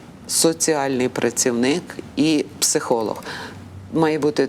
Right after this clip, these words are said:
три оцих, е, поєднання. Тому що дуже часто, е, оці тривожні стани викликаються якимись соціальними, е, проблемами. Тоді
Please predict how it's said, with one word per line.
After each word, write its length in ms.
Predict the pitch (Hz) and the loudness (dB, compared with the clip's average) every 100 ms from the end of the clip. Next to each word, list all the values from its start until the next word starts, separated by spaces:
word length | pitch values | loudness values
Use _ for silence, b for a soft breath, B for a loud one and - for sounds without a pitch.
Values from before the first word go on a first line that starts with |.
| 131 | 0
три 320 | - 170 170 | 0 2 2
оцих, 640 | 151 123 - 139 135 - - | 2 2 2 0 0 0 2
е, 300 | 127 127 131 | 2 2 0
поєднання. 580 | - 135 120 - 87 - B B B B | 0 2 2 0 -2 -4 B B B B
Тому 220 | - 151 175 | 0 2 2
що 140 | 180 | 2
дуже 280 | 143 190 190 | 2 2 2
часто, 680 | - 160 160 - 131 131 110 113 107 | 2 0 0 0 2 4 4 2 4
е, 80 | 110 | 4
оці 300 | 67 131 135 | 2 2 0
тривожні 840 | - 147 131 143 131 - 127 107 107 | 2 0 2 2 0 0 2 2 2
стани 580 | - - 143 151 131 117 B B B - | 0 0 -2 0 -2 -4 B B B -2
викликаються 640 | 147 151 - 175 156 156 | 0 0 2 0 0 0
якимись 380 | 139 147 143 131 | 0 0 2 2
соціальними, 680 | - - 135 131 131 127 120 | 2 2 0 0 0 2 2
е, 380 | 117 107 107 95 - 110 | 2 2 2 2 2 0
проблемами. 800 | - 123 117 123 123 113 107 104 - B B | 0 0 2 0 2 0 0 -2 -4 B B
Тоді 400 | - 147 226 226 | -2 2 2 2